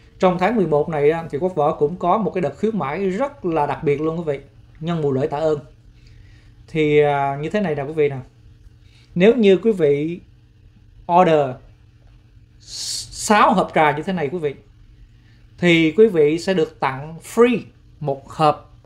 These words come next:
collagen. Đã chưa? Đó. Tức là mỗi hộp trà như vậy trị giá là bao nhiêu?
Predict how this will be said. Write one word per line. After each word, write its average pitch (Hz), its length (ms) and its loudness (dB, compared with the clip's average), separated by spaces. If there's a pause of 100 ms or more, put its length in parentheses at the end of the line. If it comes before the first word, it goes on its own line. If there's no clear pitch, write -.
collagen. 165 380 2 (2250)
Đã 147 120 2
chưa? 180 280 4 (680)
Đó. 165 320 2 (680)
Tức 240 160 4
là 170 180 4
mỗi 160 260 4
hộp 160 240 0
trà 156 180 2
như 165 180 -4
vậy 147 360 0 (320)
trị 151 180 4
giá 185 260 4
là 220 120 2
bao 160 100 -2
nhiêu? 175 280 0